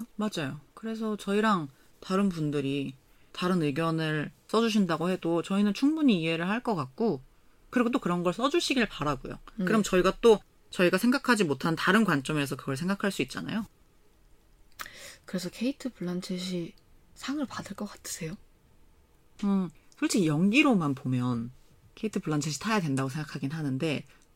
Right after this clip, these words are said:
Speaker 1: 저는 그래도 <laughs> 양자경이 탔으면 좋겠어요.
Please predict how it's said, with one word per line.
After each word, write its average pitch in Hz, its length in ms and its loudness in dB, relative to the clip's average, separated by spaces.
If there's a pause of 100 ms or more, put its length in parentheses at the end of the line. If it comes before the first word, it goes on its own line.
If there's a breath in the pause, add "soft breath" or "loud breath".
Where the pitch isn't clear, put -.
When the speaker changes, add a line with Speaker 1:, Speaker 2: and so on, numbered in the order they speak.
(120)
Speaker 1:
저는 180 240 0
그래도 196 340 6
<laughs> - 480 -4
양자경이 156 420 0
탔으면 190 260 -4
좋겠어요. - 440 -12